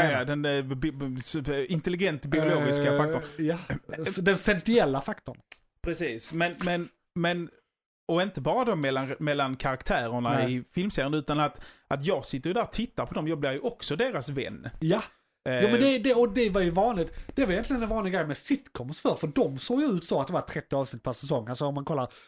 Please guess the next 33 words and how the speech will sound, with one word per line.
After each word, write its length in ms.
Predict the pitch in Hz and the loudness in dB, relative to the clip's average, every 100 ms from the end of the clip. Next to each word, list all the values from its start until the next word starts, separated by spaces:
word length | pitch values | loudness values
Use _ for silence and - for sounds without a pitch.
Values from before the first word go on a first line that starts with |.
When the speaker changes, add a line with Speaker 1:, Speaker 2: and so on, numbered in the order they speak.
| _ | _
Speaker 2:
så 60 | 151 | -4
här 40 | |
Frasier 580 | - - 147 135 - 131 | -4 0 2 2 0 -2
och 80 | 160 | 0
sånt. 240 | 175 110 - _ _ _ | -2 -2 -14 _ _ _
D-, 80 | 170 | -6
d-, 180 | 170 185 | 0 0
då, 240 | 175 185 | 2 2
du 140 | 165 170 | 2 0
fick 240 | - - | -2 0
en 120 | 156 | 2
relation 680 | 151 156 - - - 180 120 | 4 2 0 2 2 2 0
med 120 | 143 220 | 0 2
de 100 | 269 | 4
här. 100 | 180 | 4
Speaker 1:
Ja. 180 | 127 - _ _ | 0 -8 _ _
Speaker 2:
Det 80 | 196 | 4
var 80 | 196 | 6
ju 60 | |
därför 280 | 190 196 - | 8 6 2
Vänner 460 | 147 208 233 175 143 | 2 2 4 0 2
hette 380 | - 240 - 143 | 0 0 0 -2
Vänner, 340 | 147 226 147 | 2 2 0
för 120 | 117 156 | 0 0
att 60 | |
det 40 | 143 | 2
skulle 200 | 175 160 | 0 4
vara 200 | 151 139 | 4 4
dina 160 | 147 | 0
fucking 340 | - - 151 147 | 0 -2 2 4
Speaker 1:
Ja. 140 | 190 | 4
Speaker 2:
vänner. 220 | 170 107 - _ _ _ _ | 2 -4 -10 _ _ _ _
Speaker 1:
Så, 100 | - | -4